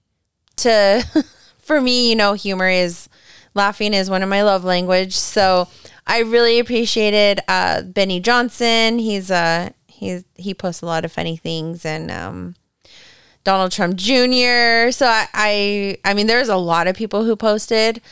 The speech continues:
um, the, the, <laughs> the mess of the State of the Union address. So yeah, we just kinda wanted to go over that.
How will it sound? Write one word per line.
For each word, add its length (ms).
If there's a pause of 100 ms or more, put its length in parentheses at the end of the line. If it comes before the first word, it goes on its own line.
(380)
um, 520 (540)
the, 280
the, 540 (380)
<laughs> 400
the 80
mess 520 (140)
of 220
the 100
State 260
of 60
the 80
Union 360
address. 420
So 340 (840)
yeah, 260
we 100
just 200
kinda 200
wanted 300
to 80
go 180
over 160
that. 340